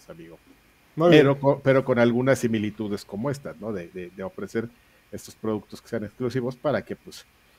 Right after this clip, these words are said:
Speaker 1: digas, quizás no lo, no es exclusivo de la consola, pero sí digas, bueno, pues por lo menos sí voy a pagar un mesecito de Game Pass, o, y quizás no me compre una consola, pero pues tengo la nube, ¿no?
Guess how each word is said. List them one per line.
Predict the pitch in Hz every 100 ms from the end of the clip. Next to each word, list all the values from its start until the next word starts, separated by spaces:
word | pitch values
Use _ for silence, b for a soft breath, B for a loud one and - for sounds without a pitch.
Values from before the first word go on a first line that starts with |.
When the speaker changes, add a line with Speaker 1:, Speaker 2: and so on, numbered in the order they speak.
| _
Speaker 1:
digas, | 117 120
quizás | - - 143
no | 160
lo, | 160 165
no | 147
es | 143
exclusivo | - 156 139 143 147
de | 131
la | 127
consola, | 147 139 147 151
pero | 147 104 90
sí | 117
digas, | 110 110 104
bueno, | 117 120
pues | 120 _
por | 98
lo | 92
menos | 101 101
sí |
voy | 104 104
a |
pagar | - 95 98
un | 95
mesecito | 87 - - - 92
de | 85
Game | 95 92
Pass, | - 110 139 131 -
o, | 82 - - _ _ _ _ _
y | 90 87
quizás | - 110 113
no |
me | 120 110
compre | 113 -
una | 113 107
consola, | 98 95 139 160 147
pero | 98
pues | - -
tengo | 117 107
la | 98 92
nube, | 135 147 117
¿no? | 113 196